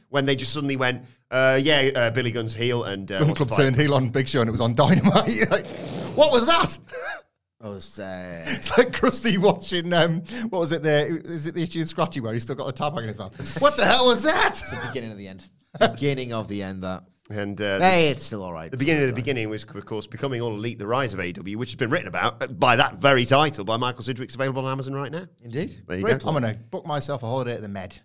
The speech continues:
Speaker 2: and take that book with me. That'd make it, that'd make it a good time.
Speaker 1: Only thing, yeah,
Speaker 2: That would
Speaker 1: that'll
Speaker 2: make
Speaker 1: make
Speaker 2: it a
Speaker 1: your
Speaker 2: good
Speaker 1: holiday
Speaker 2: time.
Speaker 1: decent. Uh, I've written in my notes
Speaker 2: Where
Speaker 1: next.
Speaker 2: is the Med?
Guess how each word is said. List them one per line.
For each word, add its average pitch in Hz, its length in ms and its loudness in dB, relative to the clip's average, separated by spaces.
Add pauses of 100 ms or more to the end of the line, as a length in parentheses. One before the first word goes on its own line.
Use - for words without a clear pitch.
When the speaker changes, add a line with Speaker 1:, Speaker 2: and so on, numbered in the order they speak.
(260)
Speaker 2:
and - 80 -20
take 110 140 -10
that - 120 -12
book - 200 -14
with 95 120 -10
me. 90 120 -14 (260)
That'd 107 200 -8
make 104 180 -4
it, - 80 -8
that'd 113 180 -8
make 113 160 -2
it 107 60 -10
a - 40 -14
good 107 220 -10
time. 135 100 0
Speaker 1:
Only 135 220 0
thing, 113 260 -8
yeah, 98 100 -2
Speaker 2:
That 92 60 -2
would 92 80 -4
Speaker 1:
that'll 101 100 -2
Speaker 2:
make 117 80 2
Speaker 1:
make 101 80 -2
Speaker 2:
it - 20 -4
a 92 60 -4
Speaker 1:
your 95 80 -2
Speaker 2:
good 95 140 -4
Speaker 1:
holiday 92 180 -4
Speaker 2:
time. 90 40 -10
Speaker 1:
decent. 90 460 -10 (280)
Uh, 139 160 6
I've 151 200 4
written 135 420 2
in 110 80 0
my 113 140 0
notes 110 280 -2
Speaker 2:
Where - 160 2
Speaker 1:
next. 269 200 -2
Speaker 2:
is 104 60 0
the 98 40 -4
Med? 85 260 -10